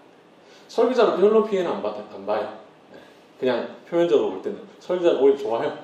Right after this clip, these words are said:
네, 십 분짜리만 준비하-, 준비하면 시간이 훨씬 더 많이 남아-, 남으니까. 네, 체력도 훨씬 더, 네, 안, 안 달리게 됩니다. 그러나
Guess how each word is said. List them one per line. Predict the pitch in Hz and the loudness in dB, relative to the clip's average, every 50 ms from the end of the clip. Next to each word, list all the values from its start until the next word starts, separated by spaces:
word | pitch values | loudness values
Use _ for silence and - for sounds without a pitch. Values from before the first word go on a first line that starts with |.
| - - - - - - - _ - _ _ - | -20 -20 -20 -20 -20 -20 -20 _ -20 _ _ -20
네, | - - - - - _ - - _ _ | -20 -20 -20 -20 -20 _ -20 -20 _ _
십 | - 196 175 | -16 -12 0
분짜리만 | 208 208 208 208 185 170 156 147 147 | 2 2 2 4 0 -2 -2 -6 -8
준비하-, | 131 127 139 143 131 120 127 123 | -8 -8 -8 -8 -8 -8 -10 -8
준비하면 | - 135 135 135 143 156 160 143 120 - - - - - - - | -6 -6 -2 2 2 2 2 2 -2 -4 -8 -12 -16 -20 -20 -18
시간이 | - - - 214 202 | -6 -2 2 4 4
훨씬 | 185 208 247 247 - - - - | 4 4 2 2 2 0 2 2
더 | 196 151 143 131 120 | 4 4 4 2 0
많이 | - - - - 139 147 | -4 -8 -10 -10 -10 -10
남아-, | 151 160 165 143 - - 101 98 | -8 -6 -6 -6 -6 -6 -10 -8
남으니까. | 101 117 120 127 131 135 120 - - - - - - _ _ | -6 -4 -4 -2 -4 -4 -6 -10 -14 -20 -20 -20 -20 _ _
네, | 104 - - - - - - - | -20 -20 -20 -20 -20 -20 -20 -18
체력도 | - - 262 254 269 254 - 240 220 214 | -4 0 2 2 2 2 2 2 2 2
훨씬 | 220 262 262 254 254 262 233 | 2 -2 -6 -4 -6 -2 0
더, | 233 226 226 226 - - - - - - | 2 2 2 0 -4 -10 -18 -20 -20 -14
네, | 143 131 107 - - - - _ - _ _ - | -12 -12 -12 -12 -16 -20 -20 _ -20 _ _ -10
안, | 123 120 131 127 123 - | -8 -8 -6 -8 -8 -8
안 | 92 127 131 135 | -6 -4 -4 0
달리게 | 131 147 147 147 147 151 151 139 | 2 4 4 4 2 0 0 0
됩니다. | 135 127 120 - - - - - - _ _ - - - - _ _ _ _ _ _ _ _ _ _ | 0 0 0 -4 -12 -16 -18 -20 -20 _ _ -20 -20 -20 -20 _ _ _ _ _ _ _ _ _ _
그러나 | - 240 254 254 233 226 226 - - - - | 0 2 4 4 4 4 2 0 -4 -8 -14